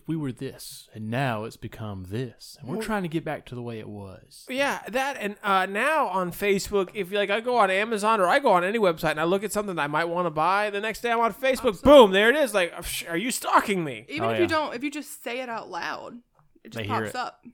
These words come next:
Speaker 1: Your Google
Speaker 3: Yep.
Speaker 1: hears it.
Speaker 3: Yep, it hears what you're saying,
Speaker 2: Mm.
Speaker 3: knows
Speaker 1: Yeah.
Speaker 3: what you're
Speaker 1: Just be like,
Speaker 3: thinking.
Speaker 1: "Hey, Google, are you listening to what I'm saying?"
Speaker 3: Say one word, and then
Speaker 2: Thank
Speaker 3: all of a
Speaker 2: God.
Speaker 3: sudden
Speaker 2: I
Speaker 3: it's
Speaker 2: thought
Speaker 3: an
Speaker 2: my
Speaker 3: ad
Speaker 2: Goo-, I thought
Speaker 3: for
Speaker 2: my
Speaker 3: it.
Speaker 2: Google was gonna pick that up. <laughs> Not gonna lie. Well, uh, so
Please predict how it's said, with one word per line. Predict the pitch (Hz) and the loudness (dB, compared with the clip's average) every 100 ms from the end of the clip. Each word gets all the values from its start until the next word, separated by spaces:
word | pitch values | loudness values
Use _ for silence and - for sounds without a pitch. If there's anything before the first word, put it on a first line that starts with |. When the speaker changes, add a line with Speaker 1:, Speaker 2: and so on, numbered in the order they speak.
| - | -8
Speaker 1:
Your | 135 | -4
Google | 135 139 131 113 - - | 0 0 0 -4 -10 -14
Speaker 3:
Yep. | 269 - | -14 -12
Speaker 1:
hears | - 120 104 | -8 -8 -8
it. | 101 _ _ 294 | -14 _ _ -18
Speaker 3:
Yep, | 294 _ | -18 _
it | 240 | -14
hears | 254 254 | -14 -14
what | 254 | -16
you're | 254 | -14
saying, | 269 254 254 254 247 | -12 -10 -10 -10 -12
Speaker 2:
Mm. | 240 | -10
Speaker 3:
knows | 233 233 | -8 -8
Speaker 1:
Yeah. | 247 | -10
Speaker 3:
what | 247 | -12
you're | |
Speaker 1:
Just | 240 | -12
be | 247 240 143 | -12 -6 -4
like, | 135 | -2
Speaker 3:
thinking. | 151 | -2
Speaker 1:
"Hey, | 160 | 0
Google, | 165 170 135 113 | 0 0 -2 -4
are | 120 | -4
you | 131 | -4
listening | 135 139 139 | -4 -6 -8
to | 139 | -4
what | 135 | -4
I'm | 123 | -4
saying?" | - 131 135 156 _ _ _ _ _ | -8 -8 -8 -12 _ _ _ _ _
Speaker 3:
Say | - 247 233 | -10 -8 -6
one | 226 226 | -6 -6
word, | 220 220 220 208 | -6 -4 -6 -8
and | 214 | -8
then | |
Speaker 2:
Thank | 214 | -6
Speaker 3:
all | 214 | -4
of | |
a | 247 | -4
Speaker 2:
God. | |
Speaker 3:
sudden | 226 220 | -6 -6
Speaker 2:
I | |
Speaker 3:
it's | 196 | -6
Speaker 2:
thought | 147 | -6
Speaker 3:
an | 135 | -4
Speaker 2:
my | 208 | -6
Speaker 3:
ad | 214 | -6
Speaker 2:
Goo-, | 147 | -6
I | |
thought | 139 139 | -4 -4
Speaker 3:
for | |
Speaker 2:
my | 135 | -4
Speaker 3:
it. | |
Speaker 2:
Google | 143 139 | -6 -8
was | 127 | -8
gonna | 131 | -10
pick | 139 139 | -10 -4
that | 139 | -2
up. | 139 135 - 151 | -2 -4 -8 -10
<laughs> | 151 | -6
Not | 147 | -6
gonna | 143 143 | -4 -6
lie. | 135 135 - 156 - 143 _ - - _ _ _ | -6 -8 -16 -20 -20 -20 _ -20 -20 _ _ _
Well, | 190 285 - | 0 0 0
uh, | 190 185 185 | 2 2 2
so | 180 196 240 | -2 -2 -2